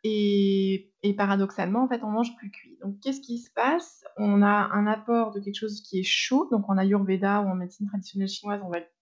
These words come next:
très adepte de ce genre de nourriture parce que ça vient réchauffer le corps. C'est vrai, ça apporte de la chaleur, du chaud, souvent on met des épices, et ça, c'est vraiment très bien. Mais, euh, on a tendance à complètement mettre de côté les crudités,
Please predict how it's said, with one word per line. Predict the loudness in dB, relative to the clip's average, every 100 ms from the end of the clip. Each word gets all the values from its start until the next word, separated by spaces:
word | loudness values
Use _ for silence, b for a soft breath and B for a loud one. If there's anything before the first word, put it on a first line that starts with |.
| -6
très | -2 2
adepte | 2 0 -2 -2
de | -2
ce | 0
genre | 0 0
de | 0
nourriture | 0 -2 -4 -8 -10
parce | -14
que | -16
ça | -10 -4
vient | -4
réchauffer | -2 2 4 4 2
le | 0
corps. | 2 0 0 -6 B B B B
C'est | -6
vrai, | -2 0
ça | 0
apporte | -2 -4 -6
de |
la | -6
chaleur, | -6 -2 2 2 0
du | -4
chaud, | -4 0 2 4 2
souvent | -2 -6
on | -2
met | -2
des | -4 -6
épices, | -8 -8 -10 -10
et | -12
ça, | -10
c'est | -10
vraiment | -6 -6
très | -2 2
bien. | 2 0 -4 B B B B B 2
Mais, | 4 6 6 2 -4 -8
euh, | -6 -4 -6 -6
on | -6
a | -6
tendance | -6 -4 -2 -4 -2
à | -4
complètement | -2 -2 0 2 4 6
mettre | 4 2
de | 0
côté | -2 -2 -2
les | -4
crudités, | -4 -6 -6 -6 -8